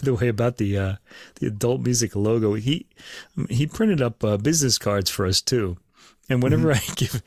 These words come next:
Speaker 1: and it's got the adult music logo on the back with our names kind of on
Speaker 2: Yeah,
Speaker 1: the
Speaker 2: yeah.
Speaker 1: other side. And, uh, <laughs> whenever I give it to people, they see the logo and they're always, like, looking at me like they kinda take a step back, sort of, like,
Speaker 2: Yeah.
Speaker 1: in a, in a way. And they say, "What is this podcast about?"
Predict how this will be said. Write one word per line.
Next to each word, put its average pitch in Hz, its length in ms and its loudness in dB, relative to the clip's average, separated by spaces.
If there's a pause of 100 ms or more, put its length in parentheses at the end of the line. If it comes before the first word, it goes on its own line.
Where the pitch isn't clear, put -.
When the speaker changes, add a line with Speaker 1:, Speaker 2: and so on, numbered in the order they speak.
(200)
Speaker 1:
and 139 180 0
it's 139 160 0
got 147 160 0
the 139 80 2
adult 131 240 2
music 120 200 2
logo 120 220 2
on 110 60 0
the 101 80 0
back 107 420 0
with 107 100 0
our 101 120 0
names 101 260 2
kind 98 220 -2
of 92 80 -2
on 117 80 2
Speaker 2:
Yeah, 107 80 4
Speaker 1:
the 92 60 2
Speaker 2:
yeah. 92 60 4
Speaker 1:
other 90 120 0
side. 92 340 0 (180)
And, 117 300 2
uh, 113 80 2
<laughs> - 200 -6
whenever - 520 -2 (160)
I 151 60 -2
give 143 240 2
it 135 140 -2
to 113 100 -2
people, 113 560 -4 (420)
they 151 120 -2
see 208 400 2
the 196 120 2
logo 131 560 2 (420)
and 190 120 2
they're 196 160 4
always, 208 180 4
like, 156 140 2
looking 165 340 2
at 131 160 2
me 127 120 2
like 120 280 0 (140)
they 175 140 2
kinda 196 260 0
take 170 240 0
a 143 60 2
step - 580 0
back, 127 360 2
sort 113 300 2
of, 104 160 0
like, 110 160 2
Speaker 2:
Yeah. 123 120 2
Speaker 1:
in 117 60 4
a, 110 140 4
in 123 160 0
a 110 80 2
way. 110 360 2
And 107 100 0
they 117 80 2
say, 123 160 2
"What 151 180 4
is 226 140 4
this 226 120 4
podcast 214 600 0
about?" 180 260 -2